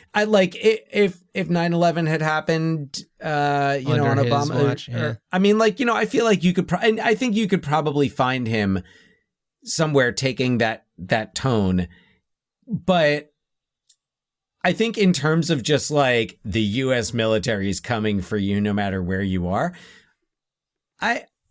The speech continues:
Speaker 1: I don't know. I think it is, uh, I don't know. I would like to, and I would also like to believe that, you know, e-, even if it has, is in, you know, the movies, that, that there's a,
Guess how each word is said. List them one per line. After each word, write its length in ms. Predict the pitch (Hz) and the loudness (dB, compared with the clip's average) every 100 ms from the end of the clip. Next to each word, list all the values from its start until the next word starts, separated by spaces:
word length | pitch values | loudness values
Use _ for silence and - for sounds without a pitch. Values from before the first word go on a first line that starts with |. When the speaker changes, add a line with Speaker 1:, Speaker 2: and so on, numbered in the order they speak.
| - | -4
Speaker 1:
I 120 | 208 | 0
don't 180 | 233 226 | 2 2
know. 160 | 226 147 | 4 4
I 120 | 117 | 2
think 320 | - 170 175 | 0 0 0
it 160 | 165 151 | -2 -2
is, 380 | 151 147 - | -2 -2 -2
uh, 640 | 147 143 139 139 135 143 143 _ _ _ _ _ _ _ _ _ _ _ _ _ | 0 2 2 2 0 -2 -6 _ _ _ _ _ _ _ _ _ _ _ _ _
I 120 | - | -6
don't 260 | 440 427 415 | -4 -4 -4
know. 80 | - | -6
I 160 | 143 208 | -4 -4
would 180 | 214 | -2
like 240 | 143 160 180 | 0 -2 -2
to, 220 | 190 - | -4 0
and 160 | 190 180 | 0 2
I 100 | 185 | 2
would 180 | 202 | 2
also 280 | 196 240 226 | 2 0 0
like 300 | 147 127 143 | 0 0 0
to 100 | 151 | -2
believe 600 | 135 117 101 101 135 - 110 | 0 0 0 0 -2 -4 -2
that, 380 | 104 107 110 _ 127 | -2 -2 -4 _ -6
you 120 | 113 | -2
know, 360 | 101 107 110 107 | 0 0 -2 -6
e-, 180 | 123 104 98 | -12 -12 -16
even 320 | 123 120 135 | -12 -8 -8
if 100 | 127 | -6
it 60 | 120 | -6
has, 220 | 110 113 | -6 -8
is 400 | - 85 95 101 | -10 -12 -10 -8
in, 340 | 104 101 98 87 | -6 -4 -6 -6
you 100 | 104 | -8
know, 280 | 95 98 107 - - - - | -6 -8 -12 -18 -20 -20 -14
the 120 | 101 | -8
movies, 560 | 101 101 107 123 139 - - - _ - | -6 -6 -8 -8 -12 -16 -20 -20 _ -8
that, 440 | 104 101 101 107 _ - | -6 -4 -4 -8 _ -8
that 280 | 117 117 107 | -8 -6 -4
there's 320 | 120 147 156 | -4 -4 -8
a, 420 | 139 135 135 | -8 -6 -8